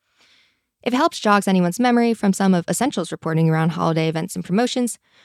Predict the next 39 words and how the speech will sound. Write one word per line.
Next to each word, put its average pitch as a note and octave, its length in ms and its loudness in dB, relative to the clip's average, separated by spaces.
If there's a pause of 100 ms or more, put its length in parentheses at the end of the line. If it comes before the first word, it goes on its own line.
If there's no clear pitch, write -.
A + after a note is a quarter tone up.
(140)
we B3+ 140 -2
observed G#3 460 -2
then G3 480 0
that G3 120 2
Walmart C4 420 2
also A#3 240 2
seemed B3+ 280 -4
to - 80 -20
be A3 80 -10
performing G3+ 500 -2
well F3 180 0
versus F3+ 360 -4
peers - 340 -2
when F#3 160 2
it - 80 -4
came F#3+ 280 2
to F#3 200 0
breadth - 240 -4
of G#3 80 -6
featured F3 340 -2
assortment B3+ 400 -4
across F#3+ 400 -4
all B3 200 2
categories F#3 580 -2
and F3 100 -4
A E3 160 -2
S D#3+ 120 -6
P D#3 120 -6
levels. D3+ 400 -8 (840)
Additionally, C#4+ 680 0
we C#4+ 120 2
anticipate B3 480 -2
hearing G#3 220 4
that F#3 100 2
in F3+ 80 2
comparison G3+ 520 0
to D#4 60 0
prior F#3 260 2
years, F3 340 0